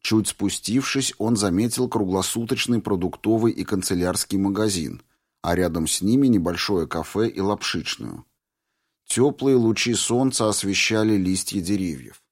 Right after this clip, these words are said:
Джон Хену захотелось насладиться таким спокойным полуднем, поэтому он остановился и поднял голову, рассматривая небо.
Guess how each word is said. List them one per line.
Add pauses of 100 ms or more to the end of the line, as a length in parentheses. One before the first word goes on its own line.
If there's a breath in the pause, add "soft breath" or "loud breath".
(800)
Джон
Хену
захотелось
насладиться
таким
спокойным
полуднем,
поэтому
он
остановился
и
поднял
голову,
рассматривая
небо.